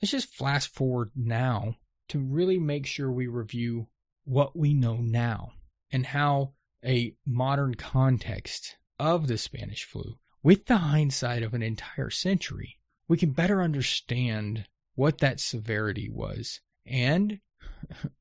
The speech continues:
perhaps understand the, that, that it wasn't necessarily the flu itself. So, that said, what do we know now? Well,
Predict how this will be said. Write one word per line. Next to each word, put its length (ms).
perhaps 720
understand 800
the, 280
that, 260
that 140
it 140
wasn't 400
necessarily 1080
the 140
flu 460
itself. 600
So, 300
that 160
said, 240
what 240
do 200
we 160
know 260
now? 80
Well, 460